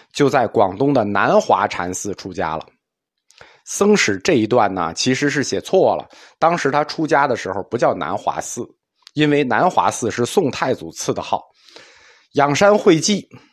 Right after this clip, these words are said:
就在当时广东的宝林寺出家了。但是他在南华寺待的时间很短，出家的第二年，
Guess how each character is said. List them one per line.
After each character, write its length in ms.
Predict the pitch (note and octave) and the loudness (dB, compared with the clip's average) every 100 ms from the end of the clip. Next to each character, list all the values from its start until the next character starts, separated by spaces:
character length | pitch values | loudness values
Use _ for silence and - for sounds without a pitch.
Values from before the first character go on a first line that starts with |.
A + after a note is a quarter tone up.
| _ _ - _ | _ _ -20 _
就 140 | - D#3 | 0 2
在 160 | C3+ | 2
当 280 | A2 F3+ G3+ | 4 4 2
时 220 | - B2 C3+ | 0 0 0
广 380 | C3 A2 F#2 G#2+ | 4 4 2 0
东 200 | D#3+ E3 | 0 2
的 160 | A#2 - | 0 2
宝 260 | C3+ A2 G#2+ | 4 4 4
林 220 | G2+ A2 | 0 -2
寺 220 | C#3+ F3+ | -2 -2
出 180 | B2 G#2 | -2 -6
家 220 | F#2+ E2+ | -4 -4
了。 100 | D#2 - _ _ _ _ _ _ _ _ _ - | -4 -10 _ _ _ _ _ _ _ _ _ -4
但 140 | C#3 C3+ | 0 2
是 200 | C#3 - - - - _ | 0 -2 -8 -20 -20 _
他 100 | - | -2
在 140 | F#3+ D3+ | 2 2
南 260 | A2+ C#3+ | 4 2
华 160 | D#3+ C3+ | 4 2
寺 160 | - C3 | 2 0
待 180 | C#3+ | 2
的 100 | C#3 | 2
时 220 | A#2+ - C3 | 0 -2 0
间 200 | D3+ D3+ | 0 0
很 160 | - F#3+ | -2 2
短， 340 | E3 - F#2 - _ _ _ _ _ _ | 2 2 -4 -12 _ _ _ _ _ _
出 200 | - A3+ | 0 2
家 160 | G#3+ G3+ | 4 4
的 140 | F3 | 2
第 160 | - G#3 | 2 4
二 240 | G#3 D3+ | 4 4
年， 500 | A2 F#2+ E2+ F#2 A2 | 2 0 0 -2 -6